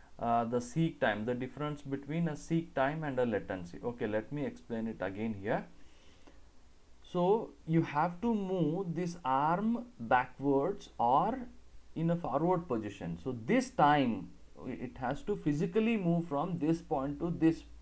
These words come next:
this point. It is called as seek time. So now it has moved backwards and on a particular track. However, for example here, now, so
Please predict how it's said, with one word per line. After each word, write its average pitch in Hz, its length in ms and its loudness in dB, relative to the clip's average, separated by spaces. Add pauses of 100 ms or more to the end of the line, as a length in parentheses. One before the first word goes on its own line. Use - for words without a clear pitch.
this 135 460 -4
point. 101 500 -4
It 127 160 -10
is 139 140 -2
called 135 260 -2
as 202 220 -6 (420)
seek - 420 -2
time. 95 300 -2 (320)
So 196 520 4 (280)
now 180 600 4
it 147 160 -6
has 160 260 -2
moved 170 420 0
backwards 131 680 -2 (100)
and 156 420 -2 (380)
on 156 200 2
a 185 40 2
particular 143 600 0
track. 165 420 2 (380)
However, 156 520 2
for 151 180 0
example 165 440 0
here, 170 340 6 (120)
now, 165 420 0 (380)
so 180 300 -2